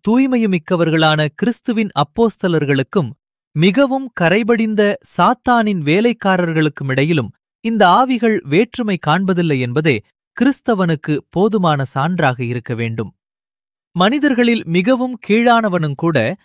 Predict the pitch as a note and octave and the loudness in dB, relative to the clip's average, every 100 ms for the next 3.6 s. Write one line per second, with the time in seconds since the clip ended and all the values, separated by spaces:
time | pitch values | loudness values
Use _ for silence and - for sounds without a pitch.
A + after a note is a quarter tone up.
0 | _ _ - G#3 C#4 C#4 F#3+ - G#3+ G#3+ | _ _ 0 2 4 2 0 -2 -2 -4
1 | - D3 F#3+ C4 G3+ G#3 B3 B3+ B3 G3 | -4 -2 2 2 2 0 0 0 -2 0
2 | F#3+ F#3+ F3 E3+ E3 E3+ E3 D#3+ D3+ C#3+ | 0 0 0 0 -2 0 2 0 -2 -2
3 | E3+ - F#3 D#3 C#3+ C#3 | -2 -4 -2 -2 -4 -6